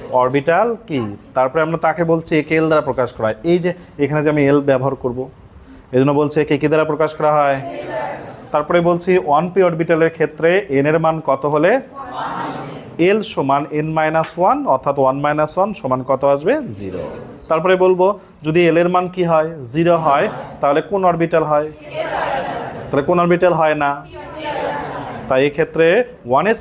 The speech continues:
অরবিটাল সম্ভব হলেও ওয়ান পি অরবিটাল কি নয়? সম্ভব নয়। ঠিক আছে, তাহলে আমরা একটা দিয়ে দেখালাম, আমরা আরেকটা দিয়ে দেখাই।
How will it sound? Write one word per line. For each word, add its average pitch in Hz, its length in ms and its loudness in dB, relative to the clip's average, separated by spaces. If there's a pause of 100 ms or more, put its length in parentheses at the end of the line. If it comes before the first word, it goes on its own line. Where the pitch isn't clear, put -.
অরবিটাল 151 360 0 (120)
সম্ভব 143 340 0
হলেও 151 220 4 (120)
ওয়ান 147 220 2
পি 165 140 -8
অরবিটাল 139 380 0
কি 147 60 -4 (100)
নয়? 120 160 2 (1040)
সম্ভব 92 300 -12 (100)
নয়। - 160 -14 (1700)
ঠিক 131 200 2
আছে, 143 140 0 (540)
তাহলে 135 200 2
আমরা 143 200 0
একটা 143 200 -2
দিয়ে 151 180 2
দেখালাম, 165 380 0
আমরা 156 140 2 (120)
আরেকটা 165 420 0
দিয়ে 107 200 -2
দেখাই। 139 300 -4